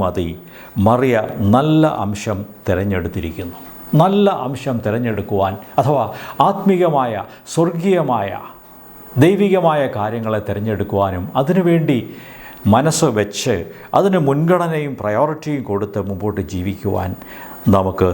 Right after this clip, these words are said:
സാധിക്കുമോ? മറിയയ്ക്കത് സാധിച്ചു. ക്രിസ്തുവിൻ്റെ കാൽക്കലിരുന്ന് ആ നല്ല അംശം തിരഞ്ഞെടുക്കുവാനും ക്രിസ്തുവിനെ ൻ്റെ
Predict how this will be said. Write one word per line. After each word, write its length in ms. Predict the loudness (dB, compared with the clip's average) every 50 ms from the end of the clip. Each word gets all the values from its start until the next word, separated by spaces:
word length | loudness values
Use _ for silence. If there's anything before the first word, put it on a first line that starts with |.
| 0 -2
സാധിക്കുമോ? 540 | -2 -2 -2 -2 -4 -4 -4 -4 -2 -2 -2 -2 0 0
മറിയയ്ക്കത് 400 | 0 2 2 0 -2 -4 -4 -4 -4 -2 0
സാധിച്ചു. 460 | 0 0 0 0 -4 -8 -8 -10 -10 -10 -12 -18 -20 -20 -10 -4
ക്രിസ്തുവിൻ്റെ 460 | -2 -2 0 2 0 0 2 -2 -2 0
കാൽക്കലിരുന്ന് 680 | 0 0 -2 -2 -4 -6 -6 -6 -6 -6 -6 -6 -6 -8 -8 -12 -18 -8 -2 0 2
ആ 20 | 2 4 2
നല്ല 180 | 2 4 4 2 2 2
അംശം 300 | 0 -4 -4 -4 -4 -4 -4 -4
തിരഞ്ഞെടുക്കുവാനും 800 | -2 -2 -2 -2 -2 -2 -2 -4 -6 -4 -4 -2 -2 -2 -2 -4 -6 -6
ക്രിസ്തുവിനെ 500 | -6 -8 -4 -2 0 2 2 2 2 0 0 -4 -8 -16 -20 -20 -10 -6
ൻ്റെ 100 | -4 -4